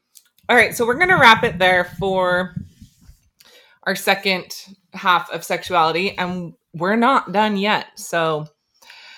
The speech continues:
you're welcome for having this awkward conversation to bring you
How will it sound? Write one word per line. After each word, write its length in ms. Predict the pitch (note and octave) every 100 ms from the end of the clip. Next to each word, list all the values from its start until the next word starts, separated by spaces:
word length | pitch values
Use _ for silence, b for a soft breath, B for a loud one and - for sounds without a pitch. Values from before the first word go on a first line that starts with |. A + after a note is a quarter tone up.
| B B B _ -
you're 240 | G3+ E4
welcome 720 | F#3+ D3+ - E3+ G3+ B3+ B3+
for 180 | - D3+
having 420 | D#3+ D3+ D#3+ E3
this 220 | D#3+ D#3 D#3
awkward 420 | E3 E3 F3+ E3+
conversation 880 | F3+ E3+ - - F3+ F3+ G3+ G#3 G#3
to 180 | D3+
bring 340 | D3 D#3 E3+ E3
you 520 | E3 E3+ F3+ F#3